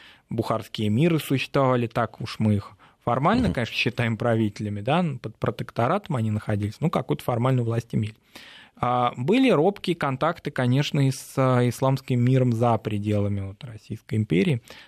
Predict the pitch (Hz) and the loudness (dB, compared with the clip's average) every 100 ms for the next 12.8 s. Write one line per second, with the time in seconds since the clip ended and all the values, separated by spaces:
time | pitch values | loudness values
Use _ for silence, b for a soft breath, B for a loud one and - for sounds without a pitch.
0 | B - 139 151 - 143 143 139 139 139 | B -4 0 0 0 0 2 4 2 2
1 | 151 185 - 127 117 123 139 139 123 123 | 2 0 0 0 2 2 2 2 0 -2
2 | - - 101 101 - B B B - 170 | -8 -2 0 0 -6 B B B 0 2
3 | 127 123 113 - 120 117 147 196 - 151 | 2 2 -2 -2 0 2 2 0 -4 -2
4 | 165 160 - 160 151 160 151 147 151 147 | -2 -2 -2 -2 0 2 2 4 4 4
5 | 147 143 B 143 143 - 156 151 147 143 | 2 -2 B 0 0 2 2 4 6 4
6 | 139 139 139 135 143 175 - 190 165 135 | 4 4 2 0 -2 -2 0 2 2 0
7 | 131 139 135 127 110 110 113 120 117 107 | 0 0 2 4 4 4 4 4 4 2
8 | 104 - 110 107 107 - 110 107 - 117 | 0 0 0 0 -2 -2 0 0 0 0
9 | 104 - 113 - B B B B 156 180 | 0 -4 -12 -14 B B B B -2 -2
10 | 165 160 160 - 147 143 B B B - | -2 0 0 0 -2 -2 B B B -8
11 | 135 135 131 127 - - 139 139 131 131 | 0 2 4 2 0 -2 -2 -2 -4 0
12 | 143 139 131 147 160 180 143 | 0 0 0 2 4 2 0